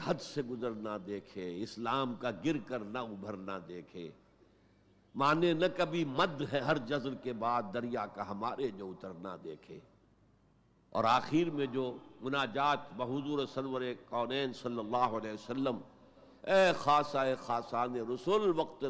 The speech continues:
دعا ہے، امت پہ تیری آ کے عجب وقت پڑا ہے، وہ دین جو بڑی شان سے نکلا تھا وطن سے، پردیس میں وہ آج غریب الغربا ہے۔"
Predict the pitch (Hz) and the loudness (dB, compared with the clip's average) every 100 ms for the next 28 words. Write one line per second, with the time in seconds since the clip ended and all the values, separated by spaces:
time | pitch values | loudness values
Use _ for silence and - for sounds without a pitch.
0 | 113 107 104 95 76 71 113 165 185 185 | -4 -2 0 0 -2 -8 -4 -2 0 -2
1 | - 147 - 143 147 127 131 135 127 117 | 0 -4 0 0 2 2 2 0 -4 -4
2 | 135 160 110 117 - - 95 95 92 - | 0 -2 -2 -8 -10 -12 -8 -6 -6 -10
3 | - _ - _ _ _ _ _ - 190 | -20 _ -20 _ _ _ _ _ 4 4
4 | 165 214 214 208 185 226 226 165 190 226 | 6 2 4 6 6 6 2 2 4 4
5 | - 180 175 190 208 202 180 170 165 196 | 2 0 0 2 2 2 2 0 0 -4
6 | 180 190 190 190 160 127 180 180 123 143 | 0 2 2 2 -2 0 -2 -2 -2 -2
7 | 143 139 127 139 101 101 123 139 127 113 | 2 2 2 2 -2 -6 -2 -2 0 -4
8 | 92 98 87 87 120 - | -4 -8 -6 -4 -4 -6